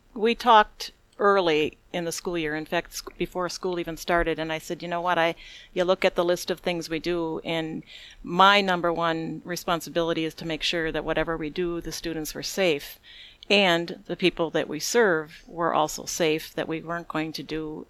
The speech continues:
um, you know, potentially have somebody infectious working." Uh, so we kinda had to scratch a few things, and, um, but then talked about,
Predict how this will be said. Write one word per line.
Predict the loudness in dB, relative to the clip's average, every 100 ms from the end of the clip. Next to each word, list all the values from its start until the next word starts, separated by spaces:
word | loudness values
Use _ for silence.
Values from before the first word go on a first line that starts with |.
| -10
um, | -10 -8 -10 -14 -20 _ -16 -16 -18 _
you | -8
know, | -6 -8 _ -10
potentially | -6 -4 -2 -2 -2 -4 -6 _ -4
have | -2 -2
somebody | -4 -4 -4 -6
infectious | -6 -4 -4 -4 -4 -6 -4
working." | -4 -4 -6 -8 -14 -18 -18 -18 -20 -2
Uh, | 0 0 -2 -2
so | 4 6 8
we | 4 4 4 4
kinda | 2 0 2
had | 2
to | 0
scratch | 2 4 4
a | 0
few | 0 -2
things, | 0 0 0 -4 -8 -12 _ _ _ _ _ _
and, | 2 4 2 0 0 -6 -4
um, | -4 -4 -6 -4
but | -2
then | 0 0
talked | 2 0 0
about, | 0 2 2 0